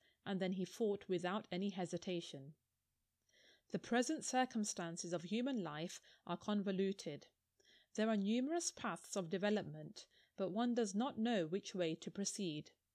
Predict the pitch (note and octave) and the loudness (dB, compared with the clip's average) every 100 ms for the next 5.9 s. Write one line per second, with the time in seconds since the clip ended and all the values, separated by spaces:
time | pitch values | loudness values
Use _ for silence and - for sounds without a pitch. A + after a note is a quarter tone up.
0 | _ _ _ _ _ G#3 C4+ C#4+ B3 G#3+ | _ _ _ _ _ 2 4 6 6 6
1 | D#3 G3 A#3+ - G3 E3 C4 D4 - - | 2 -2 -4 -4 -4 0 0 0 -2 -2
2 | - - - G#3+ - - A3 E3+ E3 E3 | 0 0 0 -4 -2 -2 0 0 -2 -4
3 | E3+ E3+ F3 D3 E3 _ _ _ _ _ | -4 0 -2 -2 -8 _ _ _ _ _
4 | - - _ B3+ D#4 - D#4 - A3+ G3+ | -20 -20 _ 2 2 2 -2 0 2 2
5 | - F3+ - D#3 D3 - F3+ A#3 | 0 -4 -4 -6 -10 -4 -2 -2